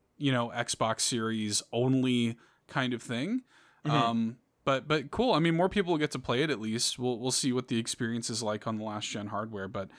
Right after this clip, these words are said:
Speaker 1: yeah, I can't wait for this. It looks, it looks sick. Hell of a name, Metaphor ReFantazio.
Speaker 2: Yeah.
Speaker 1: Like, uh, you know,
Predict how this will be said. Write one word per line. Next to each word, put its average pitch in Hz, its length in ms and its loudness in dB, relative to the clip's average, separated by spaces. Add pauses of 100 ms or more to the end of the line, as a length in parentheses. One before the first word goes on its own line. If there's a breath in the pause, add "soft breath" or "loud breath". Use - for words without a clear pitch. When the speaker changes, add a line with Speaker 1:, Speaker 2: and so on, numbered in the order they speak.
(140 soft breath)
Speaker 1:
yeah, 127 100 2
I 160 60 2
can't 254 180 2
wait 135 160 2
for 113 100 -8
this. 95 200 -4
It 135 60 0
looks, 139 160 -2
it 151 140 -2
looks 170 200 2
sick. - 320 2 (140 soft breath)
Hell 269 240 4
of 226 80 2
a 226 60 6
name, 110 360 0 (240)
Metaphor 202 480 4
ReFantazio. 185 1200 2 (580 loud breath)
Speaker 2:
Yeah. 143 160 10
Speaker 1:
Like, 120 180 2
uh, 113 300 2 (180)
you 147 180 0
know, 98 220 -2